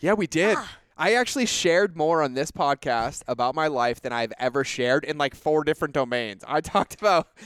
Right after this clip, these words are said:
Speaker 1: the lessons I learned with integrity as a kid,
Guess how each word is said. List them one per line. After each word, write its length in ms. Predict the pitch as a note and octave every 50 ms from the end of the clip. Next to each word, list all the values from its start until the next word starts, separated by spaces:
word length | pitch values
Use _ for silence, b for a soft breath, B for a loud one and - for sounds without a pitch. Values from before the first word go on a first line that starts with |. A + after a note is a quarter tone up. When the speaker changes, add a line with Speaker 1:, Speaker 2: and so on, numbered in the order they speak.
| B B B B B B B
Speaker 1:
the 120 | - D#3+ D3+
lessons 400 | D3 D3+ D3+ D3+ - F#3 F3 E3
I 100 | D#3 D3
learned 320 | D3 C#3+ D3 D#3 D#3+ D#3
with 120 | D#3 C3+
integrity 580 | C#3 C3+ C3 - D3+ D#3 C#3+ C#3 D3+ D#3 D3+ C#3
as 120 | C3+ B2
a 60 | C3+ -
kid, 420 | - - C#3 C#3+ D#3+ F3+ F3 -